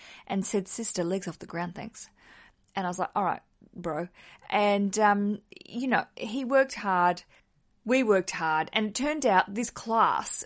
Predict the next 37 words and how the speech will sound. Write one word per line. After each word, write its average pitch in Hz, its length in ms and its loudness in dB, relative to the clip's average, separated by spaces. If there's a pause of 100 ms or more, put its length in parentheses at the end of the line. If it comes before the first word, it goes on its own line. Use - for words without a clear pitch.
was 214 200 -2
full 262 280 0
of 208 140 2
yoga 214 320 4
teachers - 920 -6 (380)
who 214 360 2
are 196 160 4
instructed 196 720 -2
by 175 160 4
this 180 220 -2
guy 165 500 -2
to 196 160 -6
learn 180 280 -2
how 170 180 -6
to 170 100 -4
be 165 280 -6 (280)
teachers. - 440 -8 (380)
And 202 140 2
they 196 120 6
were 190 300 4 (300)
fucking 277 440 -6
amazing. 196 560 0
I'm 196 120 -6
sorry 269 180 0
for 262 140 -2
saying 226 180 -2
fuck - 260 -4
so - 140 -2
many 180 160 -2
times, - 500 -10
but 214 120 2
I - 20 4
can't 233 420 -2
even 220 220 -4
express - 440 -4
to 208 120 -4
you 180 300 2